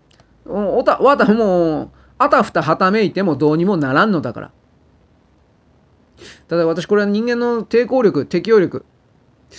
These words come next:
免疫をですね、向上させるということを頑張っても、それでもですね、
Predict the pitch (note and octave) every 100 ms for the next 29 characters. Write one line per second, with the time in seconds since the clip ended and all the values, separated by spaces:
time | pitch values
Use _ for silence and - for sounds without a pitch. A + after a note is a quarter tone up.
0 | - _ _ _ - F#3+ B3+ B3+ A#3+ B3
1 | F#3 C3+ C#3 B2 - G#3 G#3 A3 G#3 F3+
2 | G#3+ A3+ G#3 D3+ C#3 D3 A#2 D#3 F#3 A#3+
3 | B3 B3+ A3+ _ - D#3+ F3 - F3 G#3+
4 | D4 E3+ C#3 C#3 A#2+